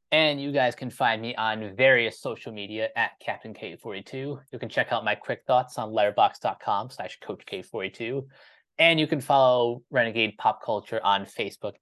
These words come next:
and Twitter, or whatever the hell it's called, at Ren Pop Culture. You can also find us on YouTube, on Podchaser. Subscribe to our Patreon at patreon dot com slash renegade pop culture. Listen to all of our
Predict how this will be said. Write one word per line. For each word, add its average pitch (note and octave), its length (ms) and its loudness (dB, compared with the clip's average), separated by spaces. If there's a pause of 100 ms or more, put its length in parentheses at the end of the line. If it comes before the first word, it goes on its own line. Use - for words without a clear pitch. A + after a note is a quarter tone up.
(100)
and F#2 200 -6
Twitter, C3 460 4
or G2+ 300 0
whatever G#2+ 340 2
the - 80 -4
hell F#2+ 460 -2
it's - 100 -20
called, G#2+ 460 4 (300)
at B2 260 6
Ren A#2 280 -2
Pop A2+ 280 2
Culture. B2+ 500 -6 (180)
You A2+ 120 -8
can - 80 -6
also G#2 260 -4
find G#2+ 320 -2
us G#2+ 260 -6 (280)
on G#2 240 -4
YouTube, C#3+ 480 -2
on F#2+ 200 -4
Podchaser. B2+ 800 0
Subscribe C#3 520 2
to D3 80 -2
our C#3 60 -4
Patreon C3 460 -4
at B2+ 160 -8
patreon G2+ 460 -6
dot F#2+ 180 -2
com G#2+ 380 -2
slash - 340 -8
renegade G2 400 -2
pop - 240 -2
culture. C3+ 460 -4 (480)
Listen E3+ 240 4
to F3 80 4
all D3 240 10
of C3+ 80 2
our C3 340 2